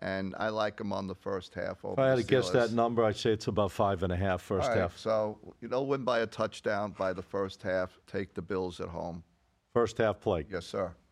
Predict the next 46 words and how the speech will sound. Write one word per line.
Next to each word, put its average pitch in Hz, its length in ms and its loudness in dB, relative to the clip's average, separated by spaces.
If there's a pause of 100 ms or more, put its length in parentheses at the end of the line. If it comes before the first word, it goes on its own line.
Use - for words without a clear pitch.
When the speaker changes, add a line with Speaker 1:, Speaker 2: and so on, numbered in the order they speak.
Speaker 2:
All 85 140 -2
right, 104 260 -2
you 87 160 -2
heard 92 200 2
it 90 100 -2
there. 147 300 4 (380)
All 95 120 2
right, 131 180 4
well, 95 180 -4 (100)
listen, 113 380 0
I'm 107 220 0
staying 117 300 2
off 113 200 2
that 110 200 0
game 110 240 2
altogether. 104 800 2
Speaker 1:
Yeah. 98 180 -8
Speaker 2:
I, 101 40 -4
I - 20 -4
just, - 320 -4 (480)
all 127 180 4
the 135 180 4
injuries 135 440 2
and 117 100 4
everything 123 340 2
else 123 260 2
and 113 100 2
the 101 60 2
conditions 110 540 2
in 113 100 2
this 110 160 0
game, 113 340 0 (420)
I 92 40 -2
just 113 240 0
don't 110 160 2
feel 113 180 4
comfortable 107 540 2
to 92 80 2
make 98 240 0
a 95 60 2
call 104 360 2
on 95 120 0
a 95 40 -2
game 101 300 0
like 98 200 0
this. - 340 0